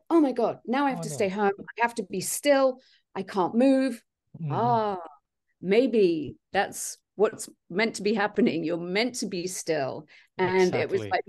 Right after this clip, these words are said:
Speaker 1: the universe had to go, "I have to do this really, <laughs> really hard because you're not listening. You're not
Speaker 2: <laughs>
Speaker 1: slowing down." So now, there you go, break your leg. So you have to sit still. And then,
Speaker 2: Mm-hmm.
Speaker 1: you know, that person could be going mental with,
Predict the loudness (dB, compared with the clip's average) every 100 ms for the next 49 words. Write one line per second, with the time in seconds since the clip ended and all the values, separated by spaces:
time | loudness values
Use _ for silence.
0 | -4 -2 0 0 0 0 -4 0 -2 -2
1 | -10 _ -10 -8 0 2 2 2 2 4
2 | 2 -4 -18 _ 0 2 2 4 4 4
3 | 0 -6 -2 0 0 -4 -4 -4 -2 -2
4 | -2 -12 -14 -8 -4 -4 -4 -4 -2 -2
5 | 0 0 0 -4 -10 -20 -2 0 2 0
6 | -4 _ _ _ _ 0 2 6 6 6
7 | 2 -2 -2 -2 -2 -6 _ _ _ 0
8 | 0 0 -6 -4 -4 -4 -8 -8 -8 -10
9 | -12 -10 -6 -6 -6 -8 -2 2 4 2
10 | 0 -6 _ -18 -8 -2 -2 0 -4 -4
11 | -8 -10 -6 -6 -4 -6 -6 -6 -4 -2
12 | -2 -2 -4 -2 0 2 2 2 0 -4
13 | -4 -4 -8 -12 _ 0 2 2 0